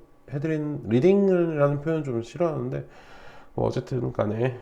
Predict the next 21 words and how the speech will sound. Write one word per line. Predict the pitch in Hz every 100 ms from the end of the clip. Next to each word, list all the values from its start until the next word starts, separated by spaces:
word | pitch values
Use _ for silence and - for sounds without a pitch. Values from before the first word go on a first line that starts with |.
| -
되게 | 113 101 110
힘든 | 104 - 175 165 147 139
상황이 | 120 143 143
됐으니까, | 123 98 - 113 - 127 110 - - _ _ _ _ _ _ _ _ - _ -
어, | 107 104 - -
제가 | - 117
할 | 117 143
거예요. | 123 98 92 - -
제가 | - 110
할 | 127
거고, | 127 113 107 98 92 - _ _ _ _ - - - - -
뭐 | 104
일부 | 117 165 165
오해하시는 | 107 131 147 131 143
분들이 | 135 131 127 120 104 82 -
계실 | 95 113
건데, | 117 101 120 113 - - - - - - _
뭐 | 98 92
제가 | 98 95
다른 | 123 139 135 127 113 95 80
뭐 | 76 85 80 78 -